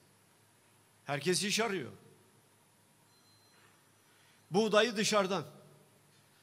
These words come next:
canlı hayvan dışarıdan, et dışarıdan, makarna dışarıdan, mercimek dışarıdan, nohut dışarıdan. Ya Türkiye'de alan mı yok? Yer mi yok?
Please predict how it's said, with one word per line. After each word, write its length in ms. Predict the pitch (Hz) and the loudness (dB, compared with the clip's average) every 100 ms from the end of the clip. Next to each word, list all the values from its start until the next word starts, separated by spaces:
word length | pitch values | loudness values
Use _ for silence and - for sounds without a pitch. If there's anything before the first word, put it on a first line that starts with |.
| - | -6
canlı 300 | 175 196 208 | -2 0 2
hayvan 400 | 196 180 208 190 | 2 2 -2 -4
dışarıdan, 480 | 160 185 170 165 131 - - - _ - | -4 -4 -6 -10 -14 -16 -20 -20 _ -2
et 260 | 180 190 | -2 0
dışarıdan, 560 | 202 170 190 180 185 143 - - - - | -2 2 2 2 -2 -4 -12 -20 -20 -2
makarna 580 | 165 156 196 185 196 | -2 4 4 4 -2
dışarıdan, 560 | 170 151 180 175 185 147 - - - | -2 0 0 0 -2 -4 -10 -20 -12
mercimek 600 | 147 190 160 175 190 185 | 0 0 0 -4 -6 -6
dışarıdan, 580 | 180 165 175 170 185 139 - - - | -6 -2 -2 0 -2 -2 -12 -20 -8
nohut 420 | 156 196 214 208 | 2 4 4 0
dışarıdan. 540 | 202 170 185 175 190 147 - - | -6 0 0 0 -4 -4 -16 -12
Ya 200 | 139 156 | -6 -6
Türkiye'de 440 | - 151 160 156 151 | -6 -10 -10 -8 -10
alan 380 | 139 131 143 | -8 -6 -4
mı 160 | 196 254 | -6 -10
yok? 260 | 247 160 - _ - | -12 -16 -20 _ -14
Yer 300 | 123 156 202 | -4 -2 -2
mi 120 | 262 | -6
yok? 180 | 247 | -10